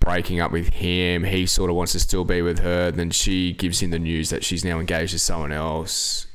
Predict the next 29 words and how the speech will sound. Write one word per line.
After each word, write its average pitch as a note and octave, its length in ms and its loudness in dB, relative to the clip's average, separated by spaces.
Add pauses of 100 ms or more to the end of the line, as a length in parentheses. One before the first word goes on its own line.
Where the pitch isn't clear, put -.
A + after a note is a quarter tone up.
(180)
Um, D#2 400 -4
and D#2 220 -6
I D2+ 80 -4
think - 180 2
that F#2 120 -2
he D2+ 100 -4
finally D#2+ 400 -4
realises D#2 520 -2
that C#2+ 120 -2
it's - 160 -4
over D2 460 -2
and C2+ 280 -6 (640)
he E2 120 -2
needs E2 260 0
to C#2 180 -2 (580)
open F2+ 260 4
a E2+ 40 -2
new F2+ 160 0
chapter G#2 420 0
in F2 60 -2
his E2 180 -2
life. D#2 320 -2
And E2+ 120 -4
that's - 320 0
just G#2 220 0
when F#2+ 120 -2
he F#2 100 -2
finds F#2 400 -4
his - 420 -2